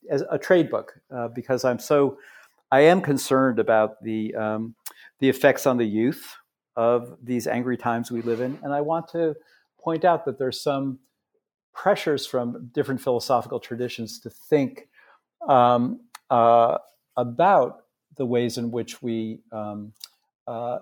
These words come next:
that anger is an obstacle to communication, the way anger, um, maybe involves passing pain, which is something we shouldn't want to do.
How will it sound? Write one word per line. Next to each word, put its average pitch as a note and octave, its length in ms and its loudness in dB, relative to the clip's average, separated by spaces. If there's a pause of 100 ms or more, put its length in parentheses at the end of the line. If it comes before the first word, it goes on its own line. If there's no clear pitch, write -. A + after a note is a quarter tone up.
(140)
that A#2+ 120 -4
anger A#2+ 640 -2 (140)
is G#2+ 120 -10
an A#2+ 80 -6
obstacle A2+ 400 -6
to - 100 -14
communication, B2+ 840 -4 (480)
the A#2+ 80 -6
way A#2 160 2
anger, A2 560 -2 (240)
um, G#2 340 -8 (340)
maybe C3 320 -2
involves A2+ 420 4
passing A2+ 460 -4
pain, B2 520 -6
which - 160 -14
is A#2+ 120 -10
something A2 320 -10
we G2+ 100 -12
shouldn't A2 280 -12
want G#2+ 200 -10
to G#2 80 -14
do. G#2+ 280 -10